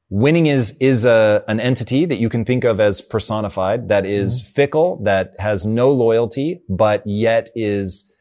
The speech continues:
Speaker 1: extraordinarily powerful. And when you meet together and are able to pull out the win, there's, there's nothing like it.
Speaker 2: Right.
Speaker 1: That greatness is table stakes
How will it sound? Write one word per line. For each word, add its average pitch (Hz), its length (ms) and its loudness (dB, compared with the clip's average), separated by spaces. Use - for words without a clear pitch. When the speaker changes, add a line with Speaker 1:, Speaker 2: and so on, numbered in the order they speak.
Speaker 1:
extraordinarily 110 1700 0
powerful. 98 640 -2
And 101 320 -6
when 139 560 0
you 98 440 -2
meet 123 520 0
together 104 420 0
and 101 160 -4
are 101 120 -8
able 120 280 0
to 107 80 -4
pull 107 240 -2
out 101 140 0
the 101 60 -6
win, 95 280 -6
there's, 101 260 -6
there's 104 360 -4
nothing 110 340 -4
like 110 260 -4
it. - 160 -14
Speaker 2:
Right. 113 240 -8
Speaker 1:
That 107 360 0
greatness 135 520 0
is 107 120 -4
table 131 360 0
stakes 107 580 -4